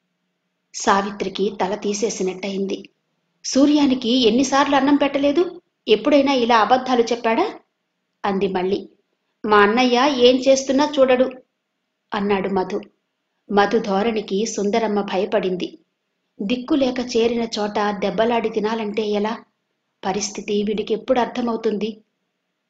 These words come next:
దిగాలు పడి కూర్చున్న సుందరమ్మకి ఒకనాటి వైభవం కళ్ల ముందు కదలాడింది.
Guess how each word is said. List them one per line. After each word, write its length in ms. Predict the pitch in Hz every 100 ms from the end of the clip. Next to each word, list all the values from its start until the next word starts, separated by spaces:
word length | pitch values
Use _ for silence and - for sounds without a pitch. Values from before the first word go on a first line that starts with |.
| -
దిగాలు 460 | 196 202 202 208
పడి 220 | 208 208 196
కూర్చున్న 460 | 202 196 208 202
సుందరమ్మకి 920 | 190 202 202 214 202 196 196 196 226 _ _ _ -
ఒకనాటి 540 | 220 226 220 220 247
వైభవం 600 | 240 196 233 240 220 208 208
కళ్ల 260 | 190 208
ముందు 340 | 220 208 202 202
కదలాడింది. 720 | 190 190 196 190 190 175